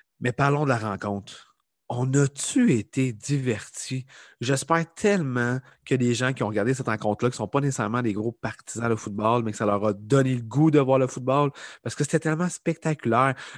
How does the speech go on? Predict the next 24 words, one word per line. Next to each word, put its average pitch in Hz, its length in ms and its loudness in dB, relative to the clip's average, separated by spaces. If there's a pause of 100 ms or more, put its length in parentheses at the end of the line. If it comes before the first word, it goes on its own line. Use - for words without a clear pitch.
L'une 165 180 8
des 131 120 4
meilleures 139 260 2
prolongations 120 520 2
que 123 100 0
j'ai 113 80 -2
vues 113 160 -2
de 117 40 -2
ma 107 200 2
vie, 113 140 -2
je - 80 -8
pense, 113 280 0
honnêtement. 110 380 -2
Ça - 180 -4
avait 120 240 2 (120)
aucun 156 580 4
maudit 131 520 2
bon 123 220 4
sens, 127 240 -6
tout - 100 -20
ce - 60 -16
qui - 140 -20
s'est 117 120 -2
passé. 110 600 -2